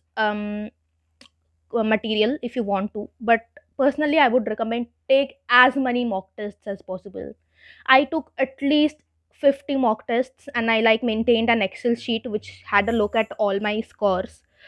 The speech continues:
how much I had increased or decreased from the last mock which I took, and what were the areas where I had felt that I had prepared well, but yet I was unable to solve the question when it came in the exam.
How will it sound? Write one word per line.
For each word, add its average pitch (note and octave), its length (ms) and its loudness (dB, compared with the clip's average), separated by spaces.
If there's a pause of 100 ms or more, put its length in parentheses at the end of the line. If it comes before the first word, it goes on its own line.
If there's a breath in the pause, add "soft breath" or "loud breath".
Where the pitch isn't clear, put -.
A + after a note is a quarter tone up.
how B3 240 4
much B3 260 0
I A3+ 140 2
had G#3+ 360 0
increased A3+ 380 -4
or A3 80 0
decreased G#3 580 -4
from G#3 180 -6
the A3 60 2
last F#3+ 300 0
mock G3 260 -6
which G#3 140 -8
I G3+ 80 0
took, F#3+ 320 -6 (400 loud breath)
and C#4 360 2
what B3+ 360 2
were E4+ 160 6
the C4+ 220 0
areas A3 560 2
where C4+ 320 2
I A#3+ 160 4
had C#4 300 2 (120)
felt A3+ 220 0
that B3+ 120 0
I C4 60 2
had B3+ 220 0
prepared G#3 400 -2
well, G#3 160 2
but A#3 200 -2
yet A3+ 220 0
I A3+ 140 0
was A#3+ 280 0
unable G#3+ 380 -6
to A#3+ 160 -6
solve G3 220 -4
the G#3 80 -2
question F#3+ 440 -8
when G3 160 -2
it G3 140 -10
came F#3 180 -6
in F3+ 120 -8
the F#3 80 -4
exam. F3 380 -10